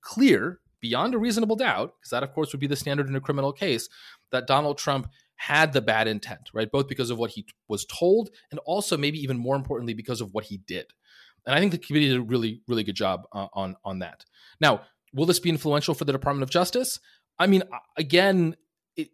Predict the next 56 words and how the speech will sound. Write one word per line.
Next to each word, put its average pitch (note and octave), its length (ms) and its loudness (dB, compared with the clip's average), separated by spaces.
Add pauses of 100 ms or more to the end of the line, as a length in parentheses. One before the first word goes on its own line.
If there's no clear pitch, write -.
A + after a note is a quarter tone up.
that F3 160 4
depends F#3+ 340 2
on D3+ 120 4
what C#3 100 0
the C#3+ 80 0
Department C3+ 300 -2
of A#2+ 40 -8
Justice C3+ 320 -2
itself C3+ 440 0
already A#2 360 0
knows. D3+ 540 -4 (400)
I C#3+ 80 4
suspect D#3+ 400 0
that C#3 80 -6
they C3+ 80 0
know C3+ 140 2
a - 20 4
lot C#3+ 180 2
of C#3 80 -2
this C#3 140 -2
stuff D3 200 -2
already, D3 360 0
though D3 120 0
there A2+ 280 -2
has A#2 200 -4
been A#2 120 -8
some A#2 120 -8
indication A2+ 440 -4
in G#2 60 -6
the G2+ 60 -6
past A2+ 420 -6
that G2+ 220 0 (600)
the G2 280 -6 (280)
committee A#2 300 -2
might A2 200 0
know A2 120 -2
some A2 160 -6
stuff A#2+ 240 0
that G2+ 160 -2
D A2+ 120 -2
O G#2+ 40 -2
J G#2 140 -2
doesn't A2 320 -2
know. E3+ 220 -2 (240)
So E3+ 120 4
it C#3+ 80 -2
might C#3 180 6
be C#3+ 80 6
influential A#2+ 540 0
in, A#2 160 -6
in A2+ 140 -4
that G#2+ 180 0
case. A2+ 200 -2
I - 120 2
assume F3 480 4
that, A#2+ 200 0